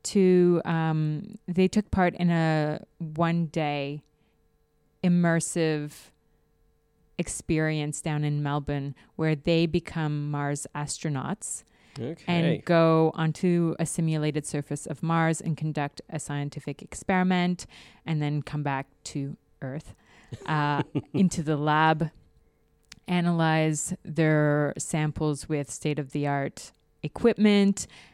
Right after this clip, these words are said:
Speaker 1: and then write a written report. And so they do sci-, like,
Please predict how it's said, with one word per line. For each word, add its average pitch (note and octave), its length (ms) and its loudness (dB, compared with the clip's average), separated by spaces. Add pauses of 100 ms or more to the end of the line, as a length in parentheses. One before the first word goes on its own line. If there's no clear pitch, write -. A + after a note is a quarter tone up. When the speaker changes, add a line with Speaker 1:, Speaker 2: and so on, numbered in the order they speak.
(200)
Speaker 1:
and E3 640 2
then D#3+ 380 2
write D3+ 260 0
a D#3 80 0
written D3+ 300 0
report. D3+ 400 0
And D#3 100 -2
so D#3 160 0
they D#3 220 2
do D3+ 500 2
sci-, D3 420 -4
like, C#3+ 260 -6